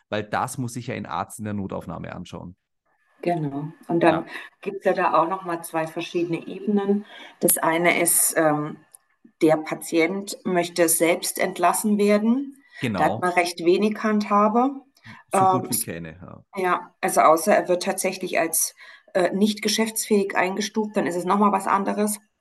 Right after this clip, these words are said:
Speaker 2: Aber
Speaker 1: Genau.
Speaker 2: grundsätzlich hat jeder erwachsene Mensch die Möglichkeit zu sagen, „Ich gehe jetzt.“
Speaker 1: Richtig.
Speaker 2: Ähm, aber es gibt natürlich auch, wie wir alle wissen, äh, Bettenmangel in Krankenhäusern.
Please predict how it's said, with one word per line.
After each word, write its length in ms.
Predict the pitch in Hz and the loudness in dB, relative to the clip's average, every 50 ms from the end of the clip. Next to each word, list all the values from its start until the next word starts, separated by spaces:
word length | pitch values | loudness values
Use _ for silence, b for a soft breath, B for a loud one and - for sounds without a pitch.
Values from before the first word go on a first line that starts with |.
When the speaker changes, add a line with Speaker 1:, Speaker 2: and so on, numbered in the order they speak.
| _ - | _ -2
Speaker 2:
Aber 160 | 185 175 180 | 0 0 -2
Speaker 1:
Genau. 80 | 175 | -2
Speaker 2:
grundsätzlich 560 | - 196 196 185 175 - - 190 190 - - 190 | -2 -4 -4 -4 -6 -8 -6 -6 -6 -4 -2 -4
hat 160 | 185 - - | -4 -2 0
jeder 160 | 185 185 185 | 0 2 4
erwachsene 500 | 170 - - 233 175 175 - - 185 175 | 4 4 4 2 2 0 0 -2 -4 -4
Mensch 260 | 165 165 170 175 - | -4 -4 -4 -4 -4
die 120 | - 165 156 | -6 -6 -6
Möglichkeit 420 | 156 160 160 175 165 - 170 165 | -6 -4 -4 -4 -4 -4 -4 -4
zu 60 | - | -4
sagen, 220 | - 156 156 160 151 | 0 0 0 0 -2
„Ich 120 | 147 - | -6 -4
gehe 180 | - 180 185 208 | 0 0 2 2
jetzt.“ 380 | 254 - - - - - _ _ _ _ _ _ _ _ _ _ _ _ | 0 0 -2 -4 -4 -6 _ _ _ _ _ _ _ _ _ _ _ _
Speaker 1:
Richtig. 300 | - 90 87 - - - B B B B B B B B B B B B B B - | -14 -14 -14 -14 -18 -20 B B B B B B B B B B B B B B 0
Speaker 2:
Ähm, 500 | 202 190 190 190 185 185 190 196 - - - | 2 2 4 4 2 2 0 -4 -6 -2 0
aber 180 | 202 190 202 | 2 2 2
es 140 | 202 202 - | 2 0 0
gibt 200 | - 208 208 - | -4 -8 -6 -4
natürlich 520 | 208 196 202 - 208 196 190 196 190 - | -4 -4 -2 -2 -2 -2 -2 -4 -6 0
auch, 400 | - 175 175 185 175 185 - - - 165 | 4 4 6 6 4 2 0 -4 -4 -2
wie 100 | 185 165 | 0 0
wir 220 | 165 165 - - | 2 0 2 2
alle 320 | 151 156 175 185 190 170 | 2 2 2 0 -2 -2
wissen, 640 | 160 196 196 202 - - 196 196 190 196 202 202 B B B B B _ | -2 -4 -4 -4 -6 -6 -6 -4 -4 -4 -4 -6 B B B B B _
äh, 160 | - 185 175 175 175 - | -4 -4 -4 -4 -2 0
Bettenmangel 800 | 190 208 202 - 226 226 202 202 196 185 208 214 233 247 254 | 0 0 2 2 0 0 2 2 0 2 2 2 2 2 2
in 180 | 240 - 202 202 | 0 -2 -6 -6
Krankenhäusern. 920 | - - 185 190 196 208 202 202 202 190 196 180 190 202 202 208 208 B | -4 -2 -4 -2 -2 -2 -4 -2 -2 -2 -2 -2 -2 0 0 0 0 B